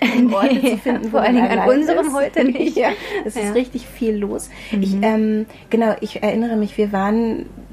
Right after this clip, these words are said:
Speaker 2: bei dir in der, in der Kindheit und beim, im Jahr neunzehnhundertneunundachtzig
Speaker 1: Das stimmt.
Speaker 2: und dieser, ähm, großen Situation, die mir eben beim Erzählen auch eine Gänsehaut verschafft hat, wo du,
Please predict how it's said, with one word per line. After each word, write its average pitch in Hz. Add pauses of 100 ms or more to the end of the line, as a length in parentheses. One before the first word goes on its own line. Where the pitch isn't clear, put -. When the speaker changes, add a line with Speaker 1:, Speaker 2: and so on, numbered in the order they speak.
(160)
Speaker 2:
bei 196 (160)
dir 240
in 214
der, 208
in 208
der 202
Kindheit 254
und 196
beim, 196
im 202
Jahr 196
neunzehnhundertneunundachtzig 196
Speaker 1:
Das -
stimmt. 208
Speaker 2:
und 190
dieser, 190 (380)
ähm, 196
großen 220
Situation, 208
die 202
mir 208
eben 220
beim 196
Erzählen 202
auch 202
eine 202
Gänsehaut 208
verschafft -
hat, 196
wo 208
du, 208